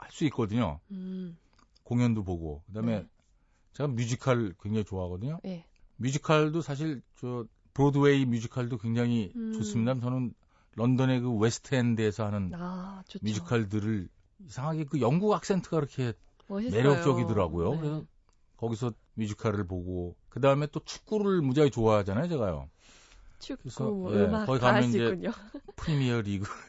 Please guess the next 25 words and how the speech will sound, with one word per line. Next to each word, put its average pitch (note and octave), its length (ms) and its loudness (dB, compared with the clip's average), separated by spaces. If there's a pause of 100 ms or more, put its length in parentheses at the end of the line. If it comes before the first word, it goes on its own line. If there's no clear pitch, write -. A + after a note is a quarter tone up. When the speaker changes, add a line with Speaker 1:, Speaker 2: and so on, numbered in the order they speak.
(460)
Speaker 2:
경기도 A3+ 360 0
보시고. F#3+ 300 0
Speaker 1:
경기도 A#2+ 420 4
보고. G#2+ 460 0 (600)
그러니까 F3 100 2 (120)
막, - 80 -6 (560)
어, F#3 180 4
너무 A#3 440 6
할 G#3+ 220 -2
일이 A3 140 2
많은 B2 260 4
거예요. G2 220 2
막 G#2 200 -4
잠을 D3 260 2
못 D3 180 4
잘 B2+ 140 2
정도로. F#2 520 -2
Speaker 2:
음. F#3 500 -6
Speaker 1:
그래서 F#3+ 440 -12 (680)
그다음에 F#2 340 -2 (800)
뭐 B2+ 300 -2
비틀즈에 F3+ 1120 2
관련된 E3+ 580 2
뭐 E3 180 2
어떤 D3+ 440 -4